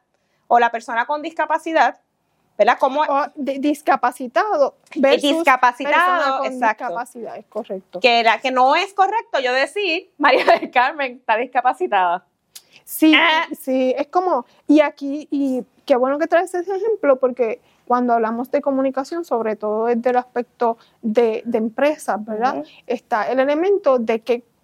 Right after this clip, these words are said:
Speaker 2: qué queremos comunicar y cómo las personas se puedan sentir identificadas con lo que estoy comunicando. Entonces, ¿qué pasa? Principalmente se promueve lo que conocemos como first language, ¿verdad? People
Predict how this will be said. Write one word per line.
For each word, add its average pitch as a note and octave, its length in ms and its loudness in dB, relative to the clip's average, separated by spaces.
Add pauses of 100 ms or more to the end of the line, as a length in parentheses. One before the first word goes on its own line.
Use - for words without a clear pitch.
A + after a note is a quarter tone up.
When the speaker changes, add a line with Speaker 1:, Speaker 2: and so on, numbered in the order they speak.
(220)
Speaker 2:
qué C#4+ 200 2
queremos D4 440 0
comunicar D#4+ 520 0
y D4 80 -4
cómo A#3 280 -4
las B3+ 120 -4
personas C#4+ 400 -6
se - 80 -2
puedan G#3+ 240 -4
sentir B3+ 340 -4
identificadas C4 760 -4
con G#3+ 160 -6
lo G3+ 100 -4
que G3+ 60 -12
estoy - 260 -14
comunicando. A#3+ 640 -10 (200)
Entonces, G#4 400 -2
¿qué C#4 120 4
pasa? - 440 -6 (140)
Principalmente C4+ 800 -2
se E4+ 160 -4
promueve F4 640 -2
lo A#3 140 -4
que - 100 -20
conocemos D#4+ 600 -4
como A3 420 -4 (260)
first D4 480 0
language, B3 540 -2
¿verdad? B3 300 2
People C#4+ 340 -2